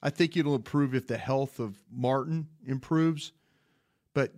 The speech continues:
I think you are what you are at the center, and I think you are what you are at the left guard right now. And, and Tyron Smith, and I, I don't blame Tyron Smith for the holding calls. I really don't. He's just a dominant football player,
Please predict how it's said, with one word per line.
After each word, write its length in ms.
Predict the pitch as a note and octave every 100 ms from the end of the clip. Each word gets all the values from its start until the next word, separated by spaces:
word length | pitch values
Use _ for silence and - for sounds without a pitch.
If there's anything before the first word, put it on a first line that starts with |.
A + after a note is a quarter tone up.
| B2 -
I 60 |
think 260 | C3+ E3 D#3
you 100 | C3
are 140 | C#3
what 220 | C#3 B2+
you 100 | C3+
are 160 | C3 C3
at 80 | A#2
the 120 | A#2
center, 380 | A2 - C#3 C3+
and 80 | A#2+
I 40 |
think 240 | - C3+ C3
you 80 | B2+
are 100 | B2+
what 180 | A#2+
you 80 | C3
are 60 | A#2+
at 100 | A2+
the 60 | A#2
left 280 | A#2 A2+ -
guard 400 | A2+ A2+ G2 - _ _ _ _
right 240 | A#2+ A#2+ A2
now. 220 | A#2+ A2+
And, 140 | B2+
and 180 | C3 C3+
Tyron 340 | - E3+ F#3 C#3
Smith, 400 | - D3 C#3 B2+ _ - - _ -
and 340 | C#3+ D#3+ D#3
I, 360 | F3 - D3+ C#3
I 80 | E3+
don't 160 | F#3
blame 280 | B2 C#3 C#3
Tyron 280 | A#2+ B2+ A#2
Smith 280 | - B2+ A#2+
for 80 | A2
the 100 | G#2
holding 320 | A#2 A#2+ A2
calls. 380 | F#2+ G#2+ A2 A#2
I 40 |
really 240 | A2+ A#2+ G#2+
don't. 380 | A#2 A#2 A2 -
He's 160 | - C#3+
just 220 | D#3+ -
a 60 | A#2+
dominant 560 | B2+ A#2+ B2+ A#2+ G#2
football 440 | - B2+ - G#2 G2+
player, 480 | - G#2+ G2+ G2+